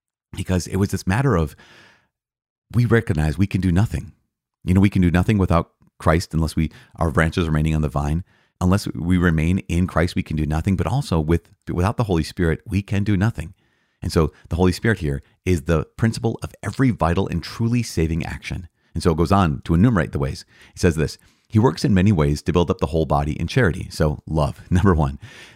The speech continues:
But how? Well, it says first, "By his, God's word, which is able to build you up."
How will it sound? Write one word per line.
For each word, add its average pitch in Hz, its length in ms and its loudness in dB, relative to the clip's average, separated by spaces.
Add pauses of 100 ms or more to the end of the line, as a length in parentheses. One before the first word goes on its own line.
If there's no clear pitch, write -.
(160)
But 87 140 -2
how? 71 260 -4 (300)
Well, 85 100 2
it 80 100 -4
says 90 160 2
first, - 360 -2 (840)
"By 82 140 4
his, 92 100 4
God's 92 320 2
word, 156 280 2 (340)
which 92 180 2
is 80 80 2
able 82 180 4
to - 80 -4
build 82 200 2
you 87 100 2
up." - 160 -2